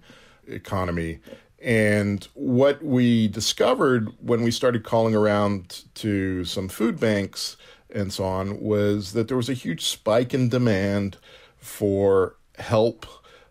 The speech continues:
for food, uh, supplies from people who had these paycheck-to-paycheck existences and suddenly had lost their jobs.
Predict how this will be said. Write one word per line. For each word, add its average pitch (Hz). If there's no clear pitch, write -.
for -
food, 120
uh, 85
supplies -
from 117
people 131
who 123
had 110
these 110
paycheck-to-paycheck 120
existences 104
and 113
suddenly 120
had 113
lost 107
their 135
jobs. -